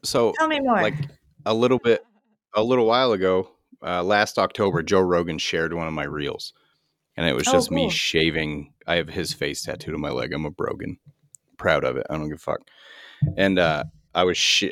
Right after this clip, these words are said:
Speaker 1: I just got done sharpening a knife. It was, like, three thirty in the morning. I had, like, Mexican blanket looking slippers on.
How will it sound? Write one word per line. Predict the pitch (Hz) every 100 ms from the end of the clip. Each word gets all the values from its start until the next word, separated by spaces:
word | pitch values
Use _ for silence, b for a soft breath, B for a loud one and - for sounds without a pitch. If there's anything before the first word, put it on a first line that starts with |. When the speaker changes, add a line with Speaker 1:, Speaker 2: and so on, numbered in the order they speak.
| -
Speaker 1:
I | 87 82 85
just | 117 107 -
got | 95
done | 104
sharpening | 92 95 90 92
a | 87
knife. | 85 87
It |
was, | 87
like, | 82 78 - _ -
three | 120
thirty | - 117 104
in | 95
the | 92
morning. | 87 87 87
I | 76
had, | 87 87 73 _
like, | - 78 -
Mexican | 76 95 - - 98
blanket | 87 85 92 73
looking | 87 87 -
slippers | - 80 98 90
on. | 90 92